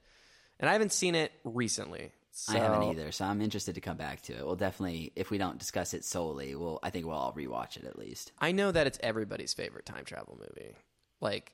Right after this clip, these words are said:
Speaker 1: of all
Speaker 2: Just
Speaker 1: time.
Speaker 2: iconic, right?
Speaker 1: It's iconic, and it, people love it. And I love Michael J. Fox, don't get me wrong.
Speaker 2: Sure.
Speaker 1: Uh, and I remember it being fun. Uh, so it'll be interesting to revisit it. I'll, I'll share more thoughts there. I won't get too ahead of myself. I won't Guardians Volume Two this.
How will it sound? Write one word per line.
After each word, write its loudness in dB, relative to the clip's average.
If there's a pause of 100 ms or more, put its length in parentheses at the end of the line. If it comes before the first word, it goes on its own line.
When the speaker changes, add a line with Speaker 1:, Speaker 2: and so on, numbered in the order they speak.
(420)
Speaker 1:
of -2
all 0
Speaker 2:
Just 0
Speaker 1:
time. 8
Speaker 2:
iconic, 2
right? 0 (140)
Speaker 1:
It's 0
iconic, 4
and -6
it, -14
people 2
love 8
it. 6
And 4
I 8
love 8
Michael 6
J. 0
Fox, -4
don't 2
get 4
me 0
wrong. -4 (340)
Speaker 2:
Sure. -2
Speaker 1:
Uh, 4
and 0
I 4
remember 2
it 4
being 0
fun. 0 (720)
Uh, -4 (100)
so 4
it'll 4
be 8
interesting 0
to -10
revisit -10
it. -20 (120)
I'll, 0
I'll 0
share 0
more -6
thoughts -8
there. -2
I 2
won't 4
get 2
too 0
ahead 2
of -8
myself. -4
I 6
won't 4
Guardians 4
Volume 2
Two -4
this. -6